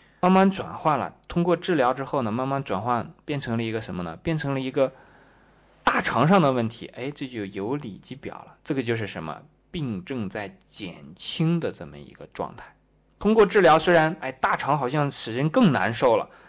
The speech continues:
但是这个时候病已经在去了。就好像说，如果苹果啊，它是皮上面出了问题，这个要比里上要出问题要好治一些。如果是表面的问题进入到里面了，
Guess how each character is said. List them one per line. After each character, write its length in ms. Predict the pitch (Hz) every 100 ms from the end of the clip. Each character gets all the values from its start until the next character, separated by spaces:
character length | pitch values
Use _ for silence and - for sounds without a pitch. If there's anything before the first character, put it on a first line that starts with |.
| - _ _
但 140 | 135 127
是 340 | 135 117 101
这 120 | - 143
个 100 | 120
时 140 | -
候 180 | - 101
病 300 | - 127 98
已 60 |
经 200 | 80 85
在 160 | 92 87
去 300 | - - 123
了。 160 | 101 - _ _ _ _ -
就 80 |
好 100 | 135
像 180 | 135 147
说， 280 | 143 147 - - _
如 120 | 151
果 160 | 175 185
苹 280 | - 135 170
果 200 | 120 95
啊， 180 | 98
它 140 | 98 151
是 120 | 156
皮 760 | 147 - - 110 110 151 - _ _ _ _ _
上 200 | - 139
面 120 | 120
出 140 | - 127
了 120 | 117
问 180 | 113 95
题， 280 | 90 76 _ _ _ _ -
这 120 | 127
个 100 | 113
要 180 | 117 110
比 200 | 104 110
里 220 | 107 82
上 220 | - 117
要 160 | 101 92
出 180 | - 98
问 160 | 92
题 160 | 90 90
要 220 | 85 - _ _ _ _ _
好 120 | - 92
治 240 | 113 95
一 80 | 85
些。 200 | - - _ _ _
如 80 | -
果 140 | 220 170
是 340 | 196 175 - _ _ _ -
表 200 | 156 156
面 200 | 226 220
的 100 | 196
问 140 | 190
题 180 | 180 139
进 220 | - 208
入 120 | 170
到 140 | 165 151
里 180 | 113 71
面 220 | 82
了， 100 | 110